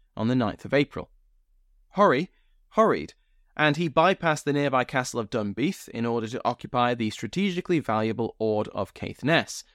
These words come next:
a narrow road between the mountains and the sea. On the twelfth of April, Montrose led the rest of the Royalist army across the Firth,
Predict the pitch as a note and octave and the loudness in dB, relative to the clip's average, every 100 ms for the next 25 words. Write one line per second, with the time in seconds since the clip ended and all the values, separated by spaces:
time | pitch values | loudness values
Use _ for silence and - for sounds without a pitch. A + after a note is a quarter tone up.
0 | _ _ - G#2+ C3 B2 A#2 C#3 C#3 G#2+ | _ _ -6 -2 2 2 2 2 2 0
1 | - - A#2 A2 B2 A#2 A2 A2 A2 G#2 | -6 -4 -2 0 0 0 -2 -2 -2 -6
2 | G2+ - D#3+ - - _ _ _ _ _ | -8 -2 -2 -2 -12 _ _ _ _ _
3 | _ _ _ _ - B2 A#2 - C#3+ D#3+ | _ _ _ _ -4 -2 -2 2 2 2
4 | D3+ E3 - F#3+ - _ _ C#3+ C3 D3+ | 2 0 0 -4 -6 _ _ -2 2 2
5 | D3 C3+ C#3 C3+ C#3+ D#3+ D#3 C3 B2 B2+ | 2 0 0 2 0 0 -4 -4 0 0
6 | A#2+ A#2+ A2 A2 A#2+ G#2+ - - A2 - | 0 -2 -2 -2 -2 -6 -6 -4 -4 -6
7 | A2 - E3+ G#2 - | -10 -2 0 0 -6